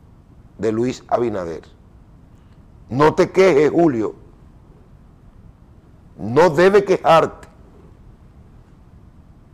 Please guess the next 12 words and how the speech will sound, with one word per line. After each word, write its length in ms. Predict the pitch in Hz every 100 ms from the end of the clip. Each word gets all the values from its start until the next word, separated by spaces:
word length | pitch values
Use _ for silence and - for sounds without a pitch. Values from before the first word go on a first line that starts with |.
| -
porque 240 | - 123 135
tú 120 | 143
apostaste 580 | 147 170 - 151 151 147
a 40 |
lo 100 | 131
que 80 | 131
está 220 | - 131
pasando. 640 | 139 - 110 101 87 - - - - - - - - - - - - - - - - - -
Entonces 320 | - 131 131 143
no 140 | 143
te 160 | 165 -
quejes. 420 | 156 156 -